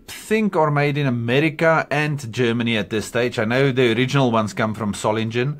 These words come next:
and then the Boker Plus and the Boker Magnum, I cannot remember which one is which or which comes from which place, but some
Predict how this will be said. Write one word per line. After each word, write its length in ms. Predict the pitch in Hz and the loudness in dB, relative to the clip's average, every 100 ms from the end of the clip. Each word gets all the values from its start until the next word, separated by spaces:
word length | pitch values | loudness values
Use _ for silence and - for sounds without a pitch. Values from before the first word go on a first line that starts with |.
| - - - | -14 -20 -6
and 180 | 113 110 | -4 0
then 200 | 120 110 | 0 0
the 60 | |
Boker 340 | 101 123 123 135 | 2 0 0 -2
Plus 380 | - 139 131 135 | 0 0 0 -4
and 80 | |
the 20 | 110 | -6
Boker 380 | 113 117 123 | -6 -8 -8
Magnum, 600 | 113 117 123 113 127 123 | -4 -2 -2 -2 -2 -2
I 180 | 123 107 | -2 -2
cannot 280 | 104 131 123 | -2 -4 -2
remember 420 | 127 123 120 117 | -2 -2 -2 -2
which 360 | 98 117 117 - | -2 -4 -6 -6
one 120 | 120 | -4
is 200 | 113 104 | -6 -4
which 280 | 120 104 - | -6 -6 -6
or 140 | 107 | -4
which 280 | 104 120 - | -4 -6 -4
comes 280 | 113 110 - | -4 -4 -6
from 220 | 107 101 | -6 -4
which 260 | 113 110 - | -4 -6 -2
place, 300 | 120 120 - | -2 -2 -4
but 180 | 110 | -8
some 500 | - 151 135 135 131 | -2 0 0 -2 -4